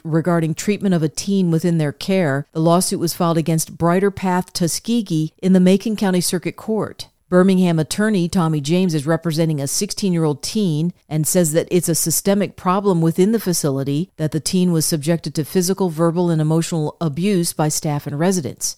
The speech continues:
The court-appointed guardian had to file for an emergency hearing on the case in order to, to try and get that teen removed from Brighter Path. There are several other lawsuits still pending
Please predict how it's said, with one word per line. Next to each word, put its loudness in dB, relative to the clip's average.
The -4
court-appointed 0
guardian 2
had 0
to 0
file 0
for -6
an 0
emergency 0
hearing -2
on 0
the 0
case -2
in 0
order 0
to, -8
to -8
try 0
and 0
get -2
that -4
teen 0
removed 2
from -6
Brighter -2
Path. -8
There 0
are 2
several 2
other 4
lawsuits 0
still 0
pending 0